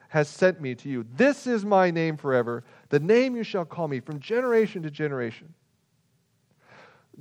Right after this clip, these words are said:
"Go assemble the elders of Israel and say to them,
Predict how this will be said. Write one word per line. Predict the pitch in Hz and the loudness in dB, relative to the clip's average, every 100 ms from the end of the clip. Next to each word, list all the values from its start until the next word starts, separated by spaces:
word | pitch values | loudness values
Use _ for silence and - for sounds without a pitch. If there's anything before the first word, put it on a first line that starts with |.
| 139 | 2
"Go | 208 254 | 6 6
assemble | 247 - 262 254 233 | 4 8 6 8 6
the | 190 185 | 4 6
elders | 220 208 170 | 6 6 0
of | 160 | -4
Israel | - 202 175 143 | -4 -4 0 -2
and | 135 | -2
say | - 196 | 0 2
to | 202 | 4
them, | 143 135 120 | 4 2 0